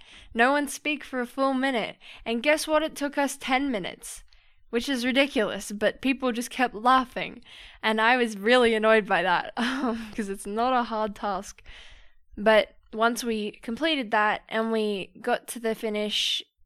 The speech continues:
we were, like, one of the first few to finish.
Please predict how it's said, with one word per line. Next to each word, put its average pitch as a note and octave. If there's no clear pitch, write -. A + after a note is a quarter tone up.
we A3+
were, A#3+
like, A#3
one A#3+
of A#3+
the A3+
first A3+
few A3
to A#3
finish. A3+